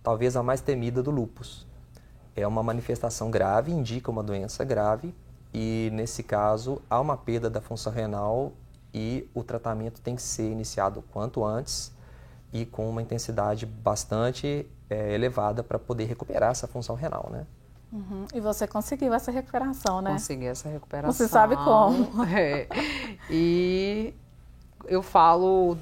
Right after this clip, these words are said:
Speaker 3: gosto muito de falar também que eu me apeguei muito à fé
Speaker 2: Uhum.
Speaker 3: por isso, porque quando eu recebi esse diagnóstico da ira, eu também me recusei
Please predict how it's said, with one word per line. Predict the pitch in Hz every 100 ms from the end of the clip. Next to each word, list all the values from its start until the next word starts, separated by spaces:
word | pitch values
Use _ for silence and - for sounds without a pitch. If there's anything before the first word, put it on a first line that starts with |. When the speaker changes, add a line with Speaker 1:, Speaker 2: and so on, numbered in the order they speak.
| 175
Speaker 3:
gosto | 190 202 202
muito | 190
de | -
falar | 208 185 190
também | 185 170
que | 180
eu | 190
me |
apeguei | 190 196 180 190
muito | 190 190 202
à | 196
fé | - - 139 127 - -
Speaker 2:
Uhum. | 233
Speaker 3:
por | 220 147
isso, | 143 135 - -
porque | 156 - 165 156
quando | - 180 214
eu | 202
recebi | 190 180 165 170
esse | 190 170
diagnóstico | 160 151 143 143 143 -
da | 135
ira, | 147 160
eu | 160
também | 160 156
me | 170 160
recusei | 165 - 214 185 160 208